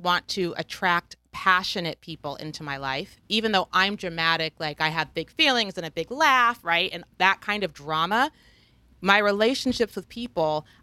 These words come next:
I don't wanna play games. I don't like that. You and I are alike, Emil, in the way that we give who we are, we give our hearts to people. And sometimes people take advantage of that and, and create drama.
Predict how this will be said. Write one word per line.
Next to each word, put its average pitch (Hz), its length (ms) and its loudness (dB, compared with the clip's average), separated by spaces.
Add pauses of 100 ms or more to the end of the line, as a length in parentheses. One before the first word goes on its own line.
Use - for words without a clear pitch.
I 226 140 2
don't 254 140 2
wanna 240 220 2
play 156 220 -6
games. - 480 -14 (280)
I 202 80 6
don't 233 200 2
like 214 280 0
that. 113 220 -6 (260)
You 214 220 0
and 277 100 4
I 262 120 4
are 226 80 4
alike, 202 340 0
Emil, 165 300 -4
in 175 140 -10
the 170 60 0
way 175 200 2
that 147 220 -4
we 202 120 -2
give 202 280 0
who 214 200 -4
we 214 180 -4
are, 170 220 2
we 175 120 -4
give 196 200 -2
our 170 100 2
hearts - 460 -2
to - 100 -10
people. - 440 -14 (400)
And 170 440 -2 (600)
sometimes 190 760 0
people 185 280 -8
take 180 200 -6
advantage 190 380 -2
of 165 60 0
that 151 260 -2
and, 156 380 -10
and 151 180 -8
create 165 320 -4
drama. 151 500 -6